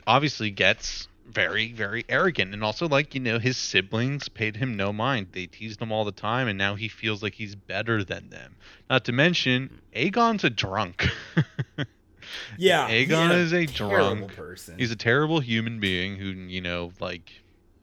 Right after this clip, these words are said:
Speaker 1: you know, rapes people and, you know, has
Speaker 2: Yup.
Speaker 1: so many bastard children and, like, uh,
Speaker 2: Watches children fight each other
Speaker 1: Yeah.
Speaker 2: after they've had their teeth filed to points. Like, what the freak?
Speaker 1: Yeah, I know. He's, he's not a good person. And, like, there's even that scene where those two twins who are the Kingsguard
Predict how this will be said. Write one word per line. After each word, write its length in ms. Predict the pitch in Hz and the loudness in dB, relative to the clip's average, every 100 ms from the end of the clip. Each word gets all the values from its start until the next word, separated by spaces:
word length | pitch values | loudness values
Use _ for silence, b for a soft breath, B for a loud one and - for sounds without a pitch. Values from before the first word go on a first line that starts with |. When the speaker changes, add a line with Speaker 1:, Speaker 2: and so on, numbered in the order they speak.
| _ _ _ _ _ | _ _ _ _ _
Speaker 1:
you 80 | 90 | -20
know, 60 | 76 - | -20 -14
rapes 260 | 104 98 | -14 -12
people 640 | - 95 - 98 95 92 90 | -14 -14 -10 -6 -4 -4 -6
and, 260 | 87 82 - | -8 -20 -20
you 120 | 95 | -20
know, 80 | 92 | -14
has 180 | 104 104 | -8 -6
Speaker 2:
Yup. 280 | 107 117 117 | -6 -6 -6
Speaker 1:
so 180 | 95 | -6
many 160 | 92 98 | -6 -6
bastard 600 | 87 - 87 - - 98 | -6 -8 -8 -10 -10 -6
children 840 | - 101 98 98 92 90 90 92 101 | -2 -2 -2 -4 -4 -4 -6 -14 -12
and, 280 | 101 87 87 | -10 -10 -10
like, 320 | 85 85 80 b b b b b b _ 95 | -14 -16 -18 b b b b b b _ -12
uh, 80 | 92 | -10
Speaker 2:
Watches 320 | 120 135 - | -10 -10 -10
children 380 | - 131 120 107 | -6 -6 -8 -12
fight 380 | - 98 117 | -14 -14 -12
each 200 | - 127 | -14 -8
other 260 | 131 139 151 | -4 -2 0
Speaker 1:
Yeah. 120 | 110 | 0
Speaker 2:
after 120 | 95 110 | -4 -6
they've 120 | 104 | -10
had 140 | 110 | -12
their 120 | 98 85 | -14 -16
teeth 280 | - 120 - - | -16 -16 -16 -14
filed 280 | 131 139 143 | -10 -6 -6
to 60 | |
points. 480 | 143 165 170 - - | -8 -10 -10 -14 -14
Like, 220 | 98 82 90 | -14 -14 -16
what 280 | 101 143 | -16 -16
the 80 | - | -16
freak? 300 | 82 92 85 - | -16 -12 -12 -12
Speaker 1:
Yeah, 100 | 104 92 | -4 -2
I 40 | |
know. 180 | 95 80 | -2 -6
He's, 320 | 107 113 117 | -6 -6 -6
he's 280 | 117 147 170 | -8 -10 -8
not 320 | 160 131 117 | -4 0 2
a 60 | 113 | 2
good 200 | 107 101 | -2 -4
person. 440 | 92 92 - 98 | -4 -4 -6 -10
And, 100 | 98 | -6
like, 180 | 107 101 | -2 0
there's 220 | 135 131 | 2 2
even 160 | 165 165 | 4 4
that 160 | 139 107 | 4 2
scene 300 | - 107 98 | -2 -2 0
where 80 | 92 | -2
those 280 | 90 87 | -4 -6
two 220 | - - 98 | -8 -6 -6
twins 420 | - 92 90 87 | -4 -6 -4 -6
who 100 | 95 | -8
are 80 | 87 | -10
the 120 | 92 | -12
Kingsguard 720 | - 90 90 87 90 87 82 | -12 -12 -12 -10 -6 -6 -6